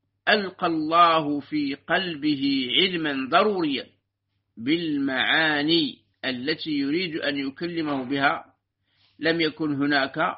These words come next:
خصوصية لموسى في ذلك، لم تكن هناك خصوصية، بل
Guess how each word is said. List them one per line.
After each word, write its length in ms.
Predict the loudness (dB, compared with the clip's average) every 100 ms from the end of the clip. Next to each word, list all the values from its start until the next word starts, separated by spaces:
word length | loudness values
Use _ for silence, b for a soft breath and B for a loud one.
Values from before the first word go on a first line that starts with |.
| -10
خصوصية 840 | -10 -8 -8 -8 -6 -4 -4 -6 _
لموسى 600 | -10 -8 -4 -6 -4 -4
في 180 | -4 -8
ذلك، 280 | -4 -4 -6 -12 -14 -14 -16 -18 _ _ _ _ _ _ _ _ _ _ _ _ _ _ _ _ _ _ -8
لم 180 | -6
تكن 340 | -6 -8 -8 -6
هناك 260 | -4 -6
خصوصية، 760 | -8 -14 -8 -6 -6 -6 -8 -12 _ _
بل 380 | -6 -6 -6